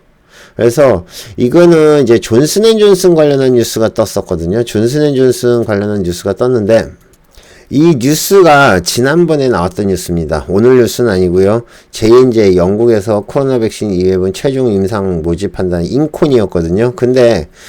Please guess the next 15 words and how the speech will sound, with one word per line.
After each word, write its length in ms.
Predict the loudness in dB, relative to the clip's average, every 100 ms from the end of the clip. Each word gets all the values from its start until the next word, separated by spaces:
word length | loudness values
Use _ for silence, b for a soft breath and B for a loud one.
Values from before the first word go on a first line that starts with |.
| B B
우리나라에서는, 1160 | 0 4 4 4 2 0 -2 -2 -2 -2 -2 -4 _ -8
예, 100 | -6
정부에서 520 | -4 -4 0 0 0 -4
존슨앤존슨, 1300 | 0 -2 0 -2 0 -2 -2 -4 -4 -2 -2 -4 -6
노바백스 680 | -4 0 0 0 -4 -6 -4
등 220 | -4 -6 B B B
코로나 300 | -2 0 2
일구 180 | 2 0
백신 600 | -2 -4 -4 -2 0 0
도입을 440 | 0 0 0 0 -2
갖다가 440 | -2 -4 0 0
유럽 320 | 2 0 0 -4
전망하고 1500 | -6 -4 -4 -2 -2 -4 -4 -4 -6 -8 -12 _ _ -2 -2
있다고 320 | 0 0 0
그러고, 420 | -2 -2 -2 -2